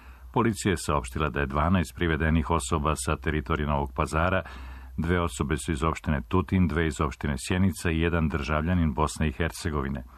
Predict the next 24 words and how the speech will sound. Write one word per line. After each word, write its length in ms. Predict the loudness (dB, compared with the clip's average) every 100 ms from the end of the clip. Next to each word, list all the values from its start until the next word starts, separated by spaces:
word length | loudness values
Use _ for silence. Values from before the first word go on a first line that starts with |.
| -20 -20 -20 -20 -2
U 80 | 0
toku 260 | 2 0 0
pretresa 640 | 0 0 0 0 0 -2
policija 500 | 2 0 0 0 0
je 60 | 0
pronašla 460 | 0 2 0 -4
kompjutere, 600 | -4 -4 0 0 0 0
C 220 | -2 -2 0
D-ove, 380 | 2 2 2
oko 180 | 0 0
pedeset 480 | -2 0 0 -2 -2
S 160 | -2 -2
M 160 | -4
S 60 | -2
kartica, 600 | -2 -2 -2 -4 -2 -2 -4 -20 -20 -10
jednu 280 | -4 -2 -2
videokameru, 760 | -2 0 0 0 0 2 2 0
pet 280 | 0 -2
vojnih 360 | 0 0 0 0
uniformi, 460 | 0 0 0 0 0
više 280 | -2 -4 -4
komada 340 | 0 0 0 0
hladnog 340 | -2 -2 -2
oružja 500 | -2 0 -2 0 -2